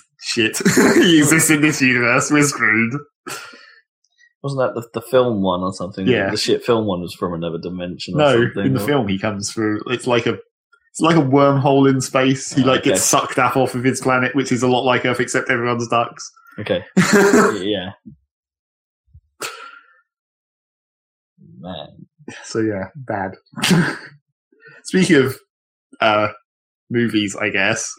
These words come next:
Speaker 2: Segue.
Speaker 1: I don't think we ever talked about it, so I'm just going to
Speaker 2: Mm-hmm.
Speaker 1: bring it up.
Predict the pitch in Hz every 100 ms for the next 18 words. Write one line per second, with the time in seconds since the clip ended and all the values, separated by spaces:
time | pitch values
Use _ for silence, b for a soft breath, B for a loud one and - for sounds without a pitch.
0 | - 226 170 156 190 - - B B B
1 | B B 1077 _ _ _ B B B B
2 | _ _ - - - _ _ _ 135 127
3 | 113 - 139 151 123 135 139 117 107 123
4 | 110 113 113 123 151 160 131 117 120 135
5 | 147 135 165 131 117 123 143